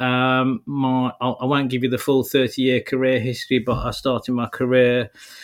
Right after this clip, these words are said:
as a lawyer working in the city. I specialised in cross-border fraud,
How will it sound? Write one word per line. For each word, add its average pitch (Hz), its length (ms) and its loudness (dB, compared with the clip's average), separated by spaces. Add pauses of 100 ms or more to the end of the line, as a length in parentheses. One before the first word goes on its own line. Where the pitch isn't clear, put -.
(200)
as 123 160 2
a 135 60 4
lawyer 143 400 6
working 131 420 2
in 123 100 2
the 120 80 -2
city. 143 600 2
I 113 80 -4
specialised 120 760 -4
in 110 180 -2
cross-border 123 680 -4
fraud, 123 760 -2